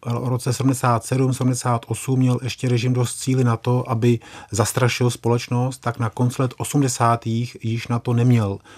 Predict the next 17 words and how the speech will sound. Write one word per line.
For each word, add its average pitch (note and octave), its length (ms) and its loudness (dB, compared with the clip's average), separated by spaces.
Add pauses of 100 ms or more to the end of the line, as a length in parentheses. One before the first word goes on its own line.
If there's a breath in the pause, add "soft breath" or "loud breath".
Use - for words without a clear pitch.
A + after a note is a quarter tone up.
dostatečnou A#2+ 580 -2
energii A#2 540 0
a A#2 80 -10
ukázalo A#2 520 0
se, B2 140 -4
že A#2+ 80 -2
ta A#2+ 120 -4
charta A#2 320 -2
v - 80 -12
tomto A#2+ 260 -2
ohledu A#2+ 220 0
byla A#2+ 180 0
silnější, C3 840 0 (340 loud breath)
než A2 220 2
se B2 100 -2
možná G#2+ 300 0
zdálo. G2+ 400 -4